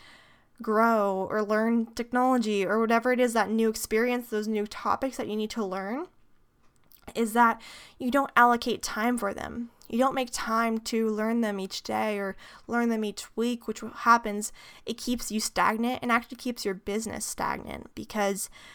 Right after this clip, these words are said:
without that growth personally in business or professionally, you're not gonna be able to get to that level that you're wanting to go. Because think about it, the person who you are six months ago,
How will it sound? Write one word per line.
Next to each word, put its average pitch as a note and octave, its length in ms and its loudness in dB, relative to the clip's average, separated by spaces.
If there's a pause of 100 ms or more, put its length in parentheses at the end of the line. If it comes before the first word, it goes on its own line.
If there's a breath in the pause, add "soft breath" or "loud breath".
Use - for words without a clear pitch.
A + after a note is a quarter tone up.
(180 loud breath)
without B3 320 2
that A#3+ 220 2
growth G#3 560 2
personally C4+ 760 4 (160)
in G#3 200 -4
business B3+ 800 0
or G#3+ 80 -4
professionally, C4+ 760 -2 (880 soft breath)
you're A#3+ 160 0
not B3 200 2
gonna C4+ 220 2
be B3+ 140 2
able A#3+ 160 4
to A#3 100 -6
get F#3 120 -6
to A3+ 80 -6
that A3 180 0
level G#3+ 280 0
that G#3 160 -2
you're A3+ 120 -6
wanting G#3 300 -2
to G#3+ 100 -10
go. G#3+ 440 -2 (360 soft breath)
Because A#3+ 260 -4
think D#4+ 220 -6
about A3 280 -2
it, G#3 160 -8 (880 loud breath)
the B3 100 0
person D4 400 4
who C4 100 2
you C4 220 0
are A3 400 2
six - 240 -6
months A3 220 -6
ago, A3 380 -4